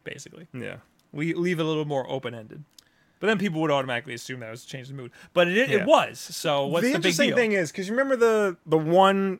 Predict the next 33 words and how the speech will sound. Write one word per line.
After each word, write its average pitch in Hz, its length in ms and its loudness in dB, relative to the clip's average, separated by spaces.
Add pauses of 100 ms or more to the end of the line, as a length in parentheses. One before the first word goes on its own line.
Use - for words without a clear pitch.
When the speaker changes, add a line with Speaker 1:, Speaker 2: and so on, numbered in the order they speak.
(120)
Speaker 2:
trailer 180 560 4
that 143 160 2
had, 147 180 4
uh, 127 540 2 (100)
Bohemian 160 340 -2
Rhapsody 147 440 -4
in 147 100 -6
it? 147 120 -10 (680)
Speaker 1:
Yeah. 131 140 -4
Speaker 2:
That 214 180 6
came 262 160 2
out 220 120 4
Speaker 1:
That 143 40 4
was 151 80 4
Speaker 2:
bef-, 139 40 -4
Speaker 1:
a 139 40 -4
very 135 140 2
good 120 120 -6
trailer. 117 200 -10
Speaker 2:
that 196 140 2
came 254 120 2
out 233 100 4
before 185 220 -2
Batman 165 320 0
versus 139 160 -4
Superman 117 400 -12
came 104 180 -16
out. - 140 -20 (920)
So - 160 -2
what 180 180 2
they 175 100 0
did 190 360 4
was, 120 600 -4